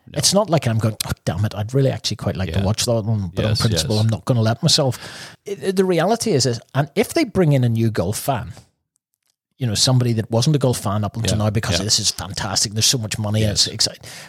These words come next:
Speaker 2: Well, fair enough, they've cracked a different market.
Speaker 1: Mm-hmm.
Speaker 2: To me, and I've said it time and time again, the thing that's annoying me is, yes, I have some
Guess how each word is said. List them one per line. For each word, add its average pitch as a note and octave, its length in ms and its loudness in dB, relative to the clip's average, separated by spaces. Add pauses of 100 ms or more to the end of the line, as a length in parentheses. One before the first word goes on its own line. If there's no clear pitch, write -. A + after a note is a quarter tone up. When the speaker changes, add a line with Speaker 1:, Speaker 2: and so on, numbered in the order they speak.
(140)
Speaker 2:
Well, A#3+ 300 -6
fair - 180 0
enough, B2+ 240 2
they've B2+ 180 0
cracked - 300 -2
a A#2 40 0
different G#2 340 0
market. B2+ 400 0
Speaker 1:
Mm-hmm. G#2+ 260 -10 (640)
Speaker 2:
To - 120 0
me, G#3+ 320 2
and E3+ 120 4
I've D#3 100 2
said C#3 200 4
it C#3+ 120 -2
time A#2 260 0
and A2 100 0
time G#2 220 0
again, G#2+ 420 0 (220)
the A2 100 -2
thing E3 260 0
that's E3 200 0
annoying A#2 440 2
me A2 340 0 (540)
is, A2+ 380 2
yes, B2 460 2 (180)
I A2 160 0
have G2 500 -4 (180)
some G#2+ 360 2